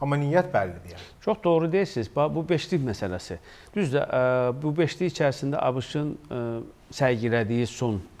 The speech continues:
Speaker 2: gününə
Speaker 1: Mövqe
Speaker 2: sərgilədiyi
Speaker 1: neytral
Speaker 2: mövqe
Speaker 1: mövqe, bəli.
Speaker 2: neytraldır və, e, əldə olunan anlaşmanın, ə,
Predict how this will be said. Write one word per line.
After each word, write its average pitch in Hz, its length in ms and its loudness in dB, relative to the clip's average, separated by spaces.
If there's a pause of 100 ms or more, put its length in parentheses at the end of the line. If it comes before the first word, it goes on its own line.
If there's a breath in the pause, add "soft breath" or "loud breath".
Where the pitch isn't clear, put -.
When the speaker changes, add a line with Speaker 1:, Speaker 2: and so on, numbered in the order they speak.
Speaker 2:
gününə 107 240 0
Speaker 1:
Mövqe 123 120 -4
Speaker 2:
sərgilədiyi 107 520 0
Speaker 1:
neytral 123 140 2
Speaker 2:
mövqe 135 240 0
Speaker 1:
mövqe, 120 140 0
bəli. 113 280 -4
Speaker 2:
neytraldır 170 520 2
və, 131 160 6 (520 loud breath)
e, 131 80 -2 (360)
əldə 135 280 2
olunan 135 280 0
anlaşmanın, 127 680 -2 (880)
ə, 117 140 -2